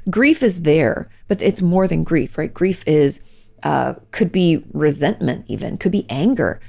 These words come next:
could be sadness, uh, could be the loss of the joy or the happiness that once was. It could feel like love. There's a lot of things that could be tied up into grief. And so I encourage you to kind of journal about that, because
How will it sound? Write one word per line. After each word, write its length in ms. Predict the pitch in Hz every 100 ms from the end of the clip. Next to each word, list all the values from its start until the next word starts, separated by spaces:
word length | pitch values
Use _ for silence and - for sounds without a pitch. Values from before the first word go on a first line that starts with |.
| -
could 160 | 339
be 120 | 277 202
sadness, 760 | - - - - 190 294 - _ _ _ _
uh, 220 | 190 170 156
could 320 | - 233 185
be 340 | 196 190 180 170 - - _
the 200 | 170 180
loss 420 | 165 165 170 -
of 160 | - 165
the 140 | 165
joy 600 | 151 165 156 143 147 196 233 - -
or 80 | -
the 80 | 160
happiness 540 | 160 175 - 175 175
that 180 | - -
once 320 | 160 151 -
was. 480 | 131 127 139 226 -
It 120 | - -
could 200 | - 202
feel 440 | 202 - 214 208
like 200 | 190 175
love. 720 | 147 139 156 196 143 - - - - -
There's 240 | - 262 294
a 60 |
lot 280 | 294 294 330
of 120 | 392
things 260 | - 262 240
that 80 | 220
could 140 | 180
be 60 | 185
tied 340 | - 170 185
up 100 | 190
into 220 | 180 170
grief. 400 | 165 156 151 -
And 140 | 151 160
so 100 | 208
I 40 |
encourage 460 | 202 196 - 381 320
you 40 | 220
to 80 |
kind 220 | - - 196
of 100 | 170
journal 320 | 175 180 170
about 340 | 165 151 160
that, 200 | 151 147
because 300 | 170 - 185